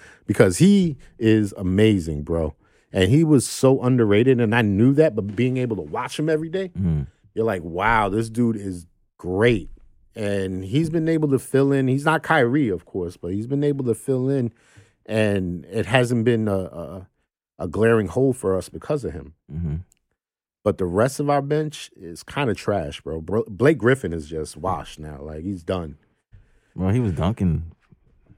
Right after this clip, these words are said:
Speaker 1: I,
Speaker 2: You know, he, he's
Speaker 1: I,
Speaker 2: back to dunking at
Speaker 1: he,
Speaker 2: least.
Speaker 1: he shows flashes every now and then, but, like, even from last year to this year, he looks different.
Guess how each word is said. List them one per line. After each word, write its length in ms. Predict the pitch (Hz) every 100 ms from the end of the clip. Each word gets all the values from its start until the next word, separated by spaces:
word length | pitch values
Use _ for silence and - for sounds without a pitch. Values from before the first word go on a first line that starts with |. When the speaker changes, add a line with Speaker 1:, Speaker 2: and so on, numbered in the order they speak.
| _
Speaker 1:
I, 220 | - -
Speaker 2:
You 60 | 90
know, 60 | 85
he, 160 | 98
he's 160 | 92 110
Speaker 1:
I, 20 |
Speaker 2:
back 200 | 98 104
to 40 | -
dunking 340 | 80 110 -
at 60 | 69
Speaker 1:
he, 60 | 175
Speaker 2:
least. 140 | -
Speaker 1:
he 160 | 208 214
shows 340 | - 226 170
flashes 680 | - - 131 143 131 107 90
every 240 | 92 80 80
now 280 | 80 78 76
and 140 | 76
then, 240 | 73 73 76
but, 240 | 82 71
like, 220 | 92 85
even 260 | 117 185 190
from 200 | 151 113
last 360 | 107 143 135 127
year 80 | 110
to 100 | 90
this 280 | 110 127
year, 300 | 170 170 170 156
he 140 | 107
looks 260 | 117 107 -
different. 400 | 117 95 57